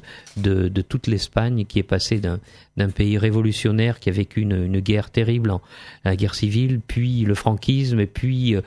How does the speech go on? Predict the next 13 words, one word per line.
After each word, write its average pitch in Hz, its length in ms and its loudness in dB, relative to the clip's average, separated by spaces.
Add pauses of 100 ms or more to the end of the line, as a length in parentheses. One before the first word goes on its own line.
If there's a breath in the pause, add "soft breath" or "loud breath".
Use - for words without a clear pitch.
(340 loud breath)
euh, 95 280 2 (400)
l'abolition 117 520 0
du 107 100 0
franquisme, 110 480 -2
enfin 104 220 0
bref. 104 380 0 (420 loud breath)
Et 123 120 2
ce - 140 0
personnage 101 560 0
finit 104 300 0
de 98 100 0
manière, 98 440 2
euh, 95 80 0